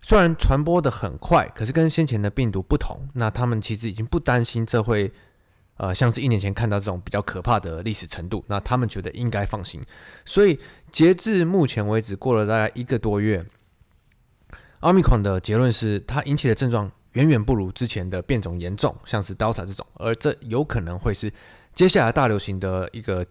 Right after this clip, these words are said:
终结的剧本。所以我们再看回来五六周之前，大家在这段时间应该会看得很清楚了。市场在下跌，Omicron 有可能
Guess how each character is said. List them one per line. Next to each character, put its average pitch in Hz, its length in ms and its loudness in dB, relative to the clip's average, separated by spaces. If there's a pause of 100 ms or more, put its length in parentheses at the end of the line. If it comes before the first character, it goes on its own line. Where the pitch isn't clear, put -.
(100)
终 147 240 0
结 92 160 -6
的 87 80 -10
剧 90 160 -12
本。 - 160 -18 (500)
所 208 160 4
以 208 60 2
我 120 140 -2
们 113 160 0
再 196 160 0
看 147 220 0
回 104 120 0
来 95 220 0
五 113 160 -4
六 156 120 4
周 123 160 0
之 120 140 -4
前， 95 320 -6
大 147 180 0
家 127 220 2 (100)
在 139 140 0
这 156 140 2
段 143 120 4
时 110 140 -6
间 113 140 -2
应 120 80 -2
该 110 100 0
会 113 80 -2
看 107 160 -6
得 90 80 -6
很 85 140 -12
清 95 180 -6
楚 - 180 -6
了。 - 120 -18 (840)
市 247 220 2
场 95 260 0
在 151 160 4
下 135 320 2
跌， 90 320 -6 (360)
Omicron 117 580 0
有 156 260 6
可 117 300 -2
能 92 380 -8